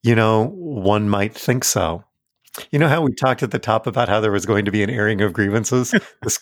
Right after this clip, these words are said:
Speaker 1: this goes on the list.
Speaker 2: Got it. Noted. <laughs> Yeah,
Speaker 1: So
Speaker 2: Kevin, add that one to the list. Cool. All right, Kevin, Kevin's keeping track. <laughs>
Speaker 1: Good. We did peanut clusters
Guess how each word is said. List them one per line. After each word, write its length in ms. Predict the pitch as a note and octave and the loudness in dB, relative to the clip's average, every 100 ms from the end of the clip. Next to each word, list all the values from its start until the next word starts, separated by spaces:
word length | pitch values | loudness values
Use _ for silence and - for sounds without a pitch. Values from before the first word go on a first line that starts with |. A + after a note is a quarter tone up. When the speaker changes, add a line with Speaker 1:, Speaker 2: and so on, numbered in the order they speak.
| A#2+ | -2
Speaker 1:
this 140 | B2+ | 0
goes 200 | - C3 | 0 0
on 120 | G#2 F2+ | -2 -2
the 80 | F2 | -6
list. 320 | G2 - - - _ - _ _ _ | -6 -8 -12 -18 _ -20 _ _ _
Speaker 2:
Got 180 | A#2+ G2+ | 0 2
it. 120 | - - - _ _ - - _ | -2 -10 -20 _ _ -20 -20 _
Noted. 520 | D2 C2+ E2+ A2+ C2 - | -20 -4 0 2 0 -6
<laughs> 40 | - - - - _ _ | -12 -12 -18 -20 _ _
Yeah, 240 | - A#2+ G2+ | -6 -4 -2
Speaker 1:
So 100 | D3+ | -4
Speaker 2:
Kevin, 320 | C#3 D3 C#3 | -4 -4 -6
add 200 | C3 C3+ | -4 0
that 160 | C#3 C#3 | 0 0
one 140 | C3 | -6
to 60 | B2+ | -6
the 100 | A#2+ | -6
list. 460 | A2+ F2 - - _ | -4 -4 -6 -20 _
Cool. 320 | - G#2 D#2 _ | -12 -10 -10 _
All 60 | G2+ | -10
right, 180 | E2+ - | -8 -4
Kevin, 280 | - A#2+ G#2+ | -2 0 0
Kevin's 280 | C3 G#2 | -2 -2
keeping 200 | - D#2+ | -2 -4
track. 320 | - B1+ - - - - | -4 -4 -2 -4 -6 -20
<laughs> 360 | - _ - - | -20 _ -20 -14
Speaker 1:
Good. 160 | - - _ _ _ _ _ _ _ - - - - | -14 -14 _ _ _ _ _ _ _ -20 -18 -16 -4
We 100 | E3 | 2
did 180 | C#3 A#2+ | 2 2
peanut 220 | D3+ F3 | 0 0
clusters 440 | - D#3 - D#3+ | 0 -2 2 -2